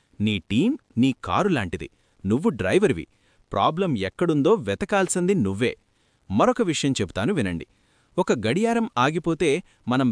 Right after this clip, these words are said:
బ్యాటరీ మారుస్తాం లేదా కొత్త గడియారం తెచ్చుకుంటాం, అంతేకాని అది తిరగడం లేదని మనం కూడా పనులు మానేసి కూర్చోం కదా.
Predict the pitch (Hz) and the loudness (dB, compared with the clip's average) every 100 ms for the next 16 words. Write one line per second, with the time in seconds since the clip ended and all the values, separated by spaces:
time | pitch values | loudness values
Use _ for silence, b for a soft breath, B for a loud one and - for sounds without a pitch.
0 | 92 87 120 - 165 123 113 - 107 73 | -2 -4 -4 0 0 2 -2 -4 -8 -8
1 | _ 82 85 101 233 b b - 196 247 | _ -10 -6 -4 -4 b b -4 -2 2
2 | 220 170 147 120 120 110 - 104 90 - | 4 4 4 2 0 -2 -4 -4 -4 -8
3 | _ _ - 90 92 127 123 123 135 151 | _ _ -8 -6 -2 -2 0 2 2 0
4 | b b b 117 123 - 104 170 190 175 | b b b -2 -2 -2 -2 0 0 2
5 | 165 160 175 156 b b b 104 175 240 | 2 2 2 0 b b b -2 0 -2
6 | 233 220 214 - 139 202 196 175 156 143 | 0 0 0 0 0 2 2 2 0 -2
7 | 127 127 143 165 139 110 92 | -4 -4 -2 -2 -2 -2 -6